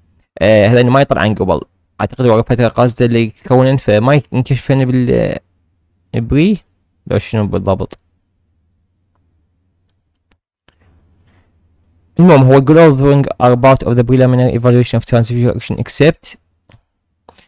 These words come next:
آه، penile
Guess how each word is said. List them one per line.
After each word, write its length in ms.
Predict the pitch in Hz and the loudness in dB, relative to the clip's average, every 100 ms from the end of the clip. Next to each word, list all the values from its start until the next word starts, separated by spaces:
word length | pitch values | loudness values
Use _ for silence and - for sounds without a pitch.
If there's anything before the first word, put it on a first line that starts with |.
| _ _ _ - | _ _ _ 0
آه، 680 | 98 98 98 92 82 76 - _ _ _ _ _ _ 104 | 2 4 2 2 0 -2 -8 _ _ _ _ _ _ -2
penile 440 | 113 117 135 135 | 0 2 0 -2